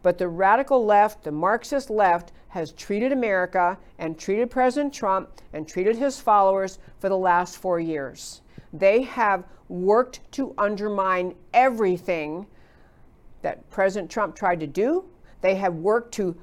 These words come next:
falsely accuse him, to try to get him kicked out of office through the Russia collusion hoax, through the impeachment for doing nothing wrong, through constant efforts to create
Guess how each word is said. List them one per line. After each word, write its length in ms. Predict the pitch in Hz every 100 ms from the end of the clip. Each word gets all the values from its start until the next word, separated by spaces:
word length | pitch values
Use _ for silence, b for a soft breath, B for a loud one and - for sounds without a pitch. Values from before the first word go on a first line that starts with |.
| b
falsely 500 | - 214 214 214 220
accuse 460 | 180 - 233 262 262
him, 180 | 302
to 80 | 233
try 280 | - 196 190
to 60 | 185
get 200 | 180 175
him 160 | 170
kicked 280 | 156 196 -
out 200 | - 180
of 120 | 262 254
office 500 | 254 269 330 320 - b b
through 120 | 196
the 100 | 185
Russia 300 | 180 196 208
collusion 560 | 180 - 180 220 240 277
hoax, 520 | 262 277 302 - - b b b
through 260 | - 220 208
the 140 | 196
impeachment 580 | 185 175 - 277 330 302
for 120 | 262 214
doing 420 | 226 220 202 185
nothing 440 | 214 226 269 233
wrong, 480 | 190 196 240 330 339 b b b
through 140 | 214 202
constant 640 | - - 330 381 370 262
efforts 320 | 220 214 226
to 100 | 202
create 680 | 165 - 208 220 240 262 -